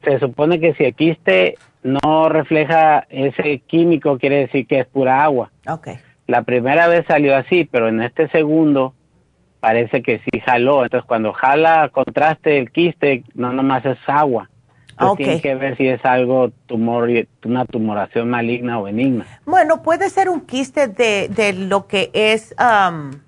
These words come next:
Speaker 2: de lo mismo, de grasita también, ¿verdad? Eh, ¿tú eres el tipo de persona que toma agua o no?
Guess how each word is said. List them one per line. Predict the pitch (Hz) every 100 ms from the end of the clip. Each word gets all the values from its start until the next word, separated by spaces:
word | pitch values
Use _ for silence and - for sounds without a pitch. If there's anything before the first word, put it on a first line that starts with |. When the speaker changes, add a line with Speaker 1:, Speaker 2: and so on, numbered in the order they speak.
| _ _ _
Speaker 2:
de | 175 220
lo | 220
mismo, | 214 226 247 254 233 233 214 180 156 127 - _ - _ - -
de | 220
grasita | 208 190 180 - 247 254 196
también, | - 175 175 220 277 - - _ _ _ -
¿verdad? | 196 190 190 208 269 277 - -
Eh, | 247 233 208 - - - - _ - 208
¿tú | - 339
eres | 427 440 415
el | 359 269
tipo | 311 302 311
de | 277
persona | - 220 196 185 - 233 226 226 220 220 226 _ -
que | 233 220
toma | 220 - 226 240 247 -
agua | - 226 240 226 277 262 -
o | - 185
no? | 180 131 -